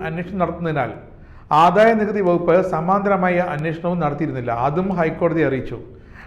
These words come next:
അന്ന് സി പി എം സംസ്ഥാന സെക്രട്ടറി ആയിരുന്ന പിണറായി വിജയൻ കണ്ണൂരിലൊരു പടുകൂറ്റൻ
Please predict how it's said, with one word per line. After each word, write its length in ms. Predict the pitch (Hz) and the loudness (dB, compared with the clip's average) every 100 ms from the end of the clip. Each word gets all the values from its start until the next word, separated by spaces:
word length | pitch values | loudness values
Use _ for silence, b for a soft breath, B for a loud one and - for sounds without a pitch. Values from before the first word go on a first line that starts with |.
| - | -4
അന്ന് 160 | 156 175 | -2 0
സി 100 | 170 165 | 0 0
പി 80 | 180 | 0
എം 40 | 175 175 | 0 -4
സംസ്ഥാന 300 | 160 - 180 180 | -4 -4 -4 -4
സെക്രട്ടറി 280 | 180 175 170 | -4 0 0
ആയിരുന്ന 220 | 165 156 | 0 -4
പിണറായി 280 | 156 165 170 160 | -2 0 2 2
വിജയൻ 200 | 151 147 156 | 0 -2 -2
കണ്ണൂരിലൊരു 560 | 156 165 175 170 156 143 123 B B B - | -2 0 -2 0 0 0 -2 B B B 2
പടുകൂറ്റൻ 500 | 180 208 214 220 202 | 4 6 2 0 -2